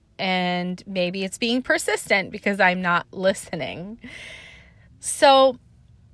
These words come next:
I just was amazed at myself that I, as I was pulling into the parking lot of the beauty supply place, I'm like, "Oh my gosh, I'm in the process of suppressing these memories and these, these things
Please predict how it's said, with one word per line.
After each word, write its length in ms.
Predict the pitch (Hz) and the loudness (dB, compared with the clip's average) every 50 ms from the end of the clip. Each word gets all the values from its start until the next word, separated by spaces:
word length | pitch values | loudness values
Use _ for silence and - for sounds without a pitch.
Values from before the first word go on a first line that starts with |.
| _ _ - | _ _ 2
I 120 | 254 277 | 2 2
just 280 | 277 370 392 - - - - _ | 2 0 -2 -6 -6 -12 -6 _
was 300 | - 262 254 285 262 - - - _ _ _ | 0 2 2 2 2 2 0 -2 _ _ _
amazed 640 | 247 240 233 220 214 226 220 226 220 208 202 - - | 2 2 2 2 2 2 4 4 2 0 0 0 0
at 120 | 170 - | 0 0
myself 600 | 165 160 156 170 - - 160 143 82 - - - | -2 -6 -6 -8 -6 -6 -6 -6 -6 -8 -4 -2
that 120 | - 202 196 | 0 2 4
I, 220 | 196 196 196 190 | 6 6 6 6
as 260 | 180 - 196 202 202 | 4 4 4 4 2
I 60 | 214 196 | 2 0
was 140 | 196 196 | 0 -2
pulling 320 | - - - 285 269 277 277 | -4 0 0 2 2 2 -2
into 180 | 269 247 - | -4 -4 -4
the 100 | 226 220 | -6 -4
parking 360 | - 220 202 202 196 - 214 202 | -2 0 0 0 0 -4 -4 -2
lot 180 | 196 185 185 | 0 0 0
of 60 | 185 | 0
the 100 | 180 180 | 0 -2
beauty 280 | 175 180 185 180 180 180 | -4 -4 -6 -6 -6 -6
supply 460 | 170 - 175 - - 175 165 165 165 | -6 -8 -8 -6 -2 0 0 0 0
place, 500 | 165 - - 175 165 156 156 170 175 - - | -2 -4 -2 0 0 0 0 -2 -6 -8 -8
I'm 120 | 208 202 | -6 -4
like, 200 | 196 180 180 180 - _ - | -4 -4 -4 -4 -6 _ -6
"Oh 160 | 185 185 190 | -4 -2 -2
my 220 | 202 214 208 202 | -2 -2 -4 -4
gosh, 680 | 208 294 339 349 214 - 175 170 - - - - - - _ _ - - - _ _ _ _ _ _ - | -4 -4 -4 -2 -4 -6 -6 -8 -10 -10 -10 -10 -12 -14 _ _ -20 -20 -20 _ _ _ _ _ _ -4
I'm 320 | 196 208 226 247 277 302 | -2 0 2 2 0 0
in 100 | 330 320 | -2 -2
the 60 | 320 320 | -4 -4
process 840 | - - 190 170 170 170 - - 180 170 175 180 180 - - - - - - - _ _ | -4 -2 0 2 2 0 -2 -4 -4 -4 -2 -4 -6 -8 -10 -12 -14 -20 -20 -20 _ _
of 500 | - 190 185 180 175 170 170 170 165 - - - - | 0 2 4 4 4 4 2 0 -2 -8 -14 -20 -20
suppressing 720 | - - - 208 - - - 202 196 196 - 220 202 196 185 | -16 -12 -12 -12 -8 -4 -2 -2 -2 -2 -4 -6 -6 -6 -6
these 260 | 180 185 180 175 - - | -6 -6 -6 -8 -8 -8
memories 680 | 208 196 202 214 226 220 196 185 180 175 175 170 - | -4 -2 -2 -2 -2 -2 -4 -4 -4 -4 -6 -6 -6
and 340 | - - 180 170 175 175 175 | -6 -6 -6 -4 -4 -4 -6
these, 380 | 175 175 175 170 165 - - - _ _ | -6 -6 -6 -6 -8 -10 -12 -14 _ _
these 200 | - 180 175 165 | -8 -8 -6 -6
things 560 | - - 302 330 269 190 175 175 170 165 - | -2 0 2 2 2 0 -2 -4 -6 -6 -8